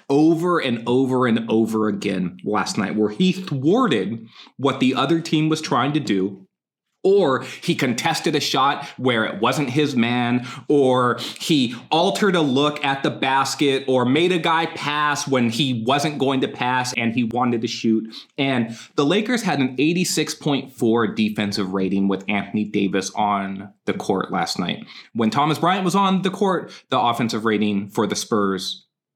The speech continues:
was a hundred and twelve point eight or something in that range. And so that's not all Anthony Davis. He played in some better defensive lineups and yada, yada, yada. And there's a lot of context there. And I don't wanna just put all of that on A D, but A D was a monster defensively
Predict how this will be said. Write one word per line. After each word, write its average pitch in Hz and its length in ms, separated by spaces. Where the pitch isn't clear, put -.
was 98 440
a 104 60
hundred 98 300
and 92 100
twelve 80 320
point - 240
eight - 260
or 104 360
something 110 480
in 101 120
that - 180
range. - 340
And 135 140
so 131 480
that's 185 220
not 208 160
all 180 240
Anthony 175 300
Davis. 151 560
He - 260
played 151 420
in 143 140
some 135 180
better 139 240
defensive 139 440
lineups 123 440
and 101 140
yada, 117 240
yada, 113 240
yada. 104 580
And 95 240
there's 139 180
a 139 60
lot 139 180
of 135 80
context 120 640
there. 104 180
And 104 80
I 104 60
don't 110 220
wanna 110 160
just 101 180
put - 200
all 113 240
of 110 100
that 107 240
on 107 180
A 110 160
D, 107 140
but 95 180
A 175 100
D 214 100
was 156 180
a 127 60
monster 113 680
defensively 104 800